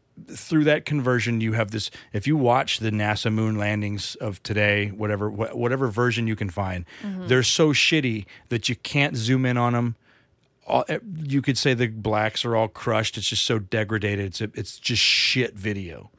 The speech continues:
Speaker 2: Hmm.
Speaker 1: The original videotapes you could have analyzed. You could, you could
Speaker 2: Yeah.
Speaker 1: you
Speaker 2: It's convenient.
Speaker 1: Yeah.
Speaker 2: Sounds like.
Speaker 1: So all of those are missing.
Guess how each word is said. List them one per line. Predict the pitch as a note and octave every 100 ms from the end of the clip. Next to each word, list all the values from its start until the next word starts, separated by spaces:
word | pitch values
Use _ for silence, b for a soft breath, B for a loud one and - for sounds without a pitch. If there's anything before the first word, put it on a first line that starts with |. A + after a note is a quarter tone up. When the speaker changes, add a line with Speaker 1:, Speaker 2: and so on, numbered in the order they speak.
| -
Speaker 2:
Hmm. | G3+ F3 D#3 D3 -
Speaker 1:
The | G#2 B2
original | A#2+ A2+ C#3+ C#3+ D3+ B2+
videotapes | C3 B2+ A#2+ B2 A2+ G#2 - -
you | - A#2
could | A2 A2
have | G#2+ G#2+ G#2+
analyzed. | G#2+ G#2 G#2 G2 G2 F#2+ - B B -
You | G2+
could, | - G2 -
you | A2+ G#2+
could | - G2+ F#2+ F#2+ b b
Speaker 2:
Yeah. | G3 F#3+ E3 D3 D3+ -
Speaker 1:
you | D#3 B2 C#3+
Speaker 2:
It's | C#3
convenient. | C4+ A#3 A3 F#3+ E3 D#3 -
Speaker 1:
Yeah. | A#2 G#2 D#2 -
Speaker 2:
Sounds | - D#3+ -
like. | -
Speaker 1:
So | - C#3 C3 - -
all | F3 E3+
of | E3
those | D3 C#3 B2
are |
missing. | A2+ G2+ - D2